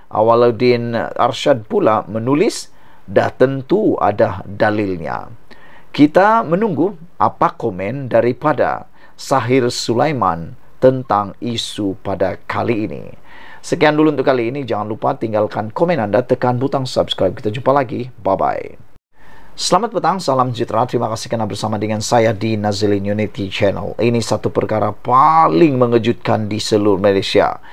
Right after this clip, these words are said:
Apabila salah seorang yang diburuh oleh S P R M tiba-tiba tampil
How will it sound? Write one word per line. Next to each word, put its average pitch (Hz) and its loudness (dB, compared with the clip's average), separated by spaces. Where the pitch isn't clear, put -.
Apabila 131 2
salah 147 2
seorang 151 0
yang 147 0
diburuh 131 4
oleh 117 4
S - 2
P 123 0
R 98 2
M 151 -4
tiba-tiba 127 4
tampil 123 2